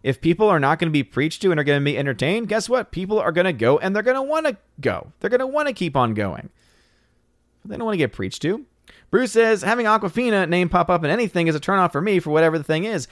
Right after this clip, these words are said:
Yeah, especially since I just, I don't think that she's all that funny. One-man show, what's up? But yeah, if that, that's the comedy that you have, and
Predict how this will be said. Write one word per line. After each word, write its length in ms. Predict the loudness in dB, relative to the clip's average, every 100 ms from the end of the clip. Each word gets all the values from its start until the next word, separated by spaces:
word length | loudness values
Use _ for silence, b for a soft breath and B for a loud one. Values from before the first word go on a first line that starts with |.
| B B
Yeah, 260 | 2 2 -2 -12 -10
especially 360 | -2 -2 0 0
since 220 | -2 0
I 140 | -2
just, 320 | -2 -6 -6 -4
I 100 | -2
don't 340 | 0 -2 -2 _
think 220 | -4 -2
that 140 | -4 -2
she's 180 | -2 0
all 120 | 0
that 180 | -2 -4
funny. 260 | -8 -10 _ _ _ _ _ _ _ _ _ _ _ -20 -6
One-man 340 | 0 0 0
show, 240 | 0 0 0
what's 220 | -2 -2
up? 240 | -4 -6 _ _ _ _ _ _ _ _ _ _ _ _ _ _ _ -6
But 100 | 0
yeah, 80 | 2
if 80 | 2
that, 180 | 0 0
that's 220 | 0 0
the 80 | -2
comedy 640 | -6 -2 0 0 -2 -4 -6
that 200 | -2 0
you 100 | 0
have, 380 | 0 2 2 2
and 160 | -2